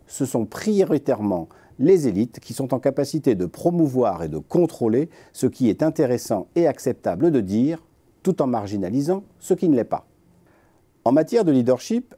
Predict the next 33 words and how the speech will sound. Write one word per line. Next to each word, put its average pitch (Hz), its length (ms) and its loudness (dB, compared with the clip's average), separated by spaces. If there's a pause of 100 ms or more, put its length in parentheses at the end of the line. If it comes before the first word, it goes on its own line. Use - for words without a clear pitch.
mon 123 400 0
co-auteur 196 680 0 (320)
du 110 120 0
livre 110 280 2
Global 113 360 2
Leadership 98 480 -2
Perspective 160 720 -4
identifie 151 520 0
quatre - 400 -4
grands 101 240 -2
discours 107 520 0
non 160 280 4
exclusifs 139 680 0
les 98 180 0
uns 101 60 2
des 92 200 -2
autres, 156 300 -2 (420)
coexistant 147 840 2
en 165 120 2
tension 123 460 -2
de 127 100 0
manière 117 420 0 (140)
plurielle 123 600 2
dans 120 180 0
les 135 180 0
organisations, 117 720 0 (520)
avec 196 220 0
chacun 151 300 0
leurs 120 200 0
avantages 117 460 -2
et 110 40 0
leurs 107 180 -2
inconvénients. 95 500 -6